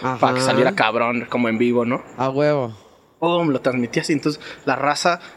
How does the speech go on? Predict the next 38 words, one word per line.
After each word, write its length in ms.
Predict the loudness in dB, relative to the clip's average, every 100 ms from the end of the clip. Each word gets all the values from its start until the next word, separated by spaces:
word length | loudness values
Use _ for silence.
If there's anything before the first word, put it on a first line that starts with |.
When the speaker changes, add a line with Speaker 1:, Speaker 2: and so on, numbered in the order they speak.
| -4
Speaker 2:
que 80 | -2
de 100 | -2
los 140 | -4
festivales 420 | -4 -2 0 0
decía, 200 | -2 -2 -2
"Ah, 40 |
no 100 | -2
mames, 360 | -2 -2 -2 -4
ese 120 | -6 -4
güey, 260 | -4 -4 -8 -20 -20 -20 -20
qué 80 | -6
pedo". 420 | -2 0 0 -2
Y 100 | -4
te, 140 | -4
me 100 | -2
empezaban 440 | -2 0 0 0 0
a 40 |
jalar 300 | 0 2 2
a 40 |
otros 220 | 0 -2 -6
festivales 680 | -6 0 0 2 -2 -4 -8 -6
Speaker 1:
Ok. 160 | -4 0
Speaker 2:
y 40 |
a 160 | 2 4
hacer 220 | 4 4
otras 260 | 2 -4
cosillas 500 | -4 -4 0 0 -2
así. 220 | -2 2 2
Speaker 1:
Sí, 60 |
porque 240 | 2 0 2
tal 160 | 2
cual 160 | 4 2
hiciste 260 | 2 2 2
cosas 220 | 2 2
de 80 | 2
calidad, 460 | 4 4 4 4
güey, 180 | 2
que 60 | 4